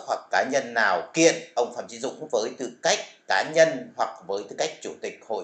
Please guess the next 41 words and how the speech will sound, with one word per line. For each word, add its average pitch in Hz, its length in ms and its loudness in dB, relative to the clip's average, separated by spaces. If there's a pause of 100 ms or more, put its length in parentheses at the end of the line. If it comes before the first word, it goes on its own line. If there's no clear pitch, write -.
Nhà 92 140 -4
báo 87 280 0
Độc 117 140 0
lập. 113 320 4 (1120)
Trong 220 160 6
một 175 280 6
chế 151 200 0
độ 185 420 6
lấy 123 180 4
pháp 180 220 -4 (160)
quyền 127 360 4
và 117 200 8
dân 131 220 0
chủ 98 240 -2
làm 104 260 2
nền 107 300 -4
tảng 98 420 4
thì 104 260 -10
việc 110 320 0
những 110 220 -10
cá 147 80 0
nhân 160 200 4 (100)
hay 143 140 0 (100)
tổ - 200 -2
chức 190 120 0 (140)
có 123 140 0
những 113 160 -6
phát 185 320 -2
ngôn 139 340 -2
khác 214 260 0 (140)
với 156 140 0
đường 120 200 -2
lối 107 260 2
và 123 140 0
chính 113 140 -16
sách - 240 -2 (100)
của - 140 -16
chính 226 240 -18
quyền 143 420 2 (180)
phải 95 200 4
được 107 100 -4